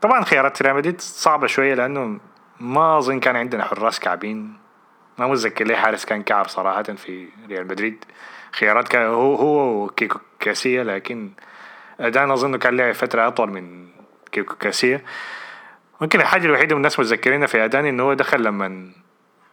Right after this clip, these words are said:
طبعًا الفترة بتاعت مورينيو لما بدأ الشاكل مع كازياس وقال له: "أنت خروف أسود وجيكسويتك دي يا من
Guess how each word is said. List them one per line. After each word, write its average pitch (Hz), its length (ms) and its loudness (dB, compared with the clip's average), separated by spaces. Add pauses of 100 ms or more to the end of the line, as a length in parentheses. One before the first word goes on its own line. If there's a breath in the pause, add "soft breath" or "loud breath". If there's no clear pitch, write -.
(140)
طبعًا 117 360 2
الفترة 131 300 0
بتاعت 113 240 0
مورينيو 120 380 0
لما 104 200 -2
بدأ 120 200 -2
الشاكل 113 400 2
مع 90 340 -6 (800 loud breath)
كازياس 113 360 0
وقال 95 200 -4
له: 107 60 -2
"أنت 107 200 -6
خروف 104 380 -4
أسود 98 480 -6 (600)
وجيكسويتك 107 480 -2
دي 98 160 -8
يا 95 100 -4
من 98 300 -12